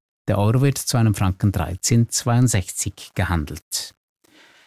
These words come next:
Das Wetter: heute im Norden zeitweise Regen, im Süden sonnig.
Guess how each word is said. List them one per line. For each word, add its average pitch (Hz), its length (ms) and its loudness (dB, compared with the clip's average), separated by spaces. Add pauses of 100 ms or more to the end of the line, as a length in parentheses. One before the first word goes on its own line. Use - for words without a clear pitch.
(240)
Das - 200 0
Wetter: 175 480 4
heute 156 280 4
im 139 40 6
Norden 113 320 2
zeitweise 98 560 0
Regen, 131 380 2
im 131 180 4
Süden 120 600 2
sonnig. 117 600 -2